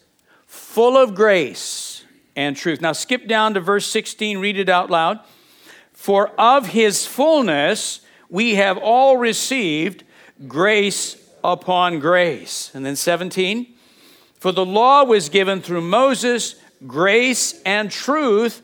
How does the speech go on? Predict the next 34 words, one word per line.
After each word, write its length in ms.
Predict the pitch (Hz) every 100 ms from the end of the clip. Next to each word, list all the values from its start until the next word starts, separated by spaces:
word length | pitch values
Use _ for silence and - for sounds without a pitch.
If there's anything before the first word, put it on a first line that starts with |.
| _
were 220 | - 175
realized 960 | 160 156 262 214 156 139 127 135 135 - _ _ _
through 220 | 170 170
Jesus 460 | 127 147 135 143
Christ." 600 | - 156 135 104 - - - _ _ _ _ _
Let's 240 | - -
look 180 | 175 165
at 160 | 165 -
my, 320 | 135 127 123 _ -
the 120 | 131
statement 400 | - 143 151 135
there. 220 | 147 143 - - - -
There's 200 | 190 -
only 480 | 277 302 320 311
one 340 | 254 202 254 285
other 240 | 277 277
place 520 | 240 240 254 - - -
in 100 | 208
the 80 | 208
Bible 400 | 202 220 202 151
where 160 | 156 170
someone 340 | - 202 202
is 140 | 202 196
described 460 | 220 - 160 165
as 100 | 196
full 180 | - 180
of 100 | 185
grace, 300 | 226 240 -
and 220 | - 190 165
that 200 | 220 269
is 220 | 247 147
John 580 | 123 147 254 220 165 202
describing 600 | 190 - - - 170 160
Jesus. 580 | 160 233 - - -